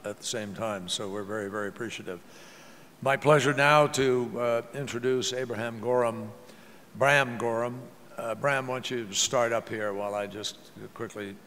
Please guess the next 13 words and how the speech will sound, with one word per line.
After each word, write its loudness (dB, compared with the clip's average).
introduce. -6
Is -16
Bram 0
here? 0
Aha. 2
Bram 12
is, 6
um, 8
uh, 4
representing 4
the 2
Maya 6
Raja 4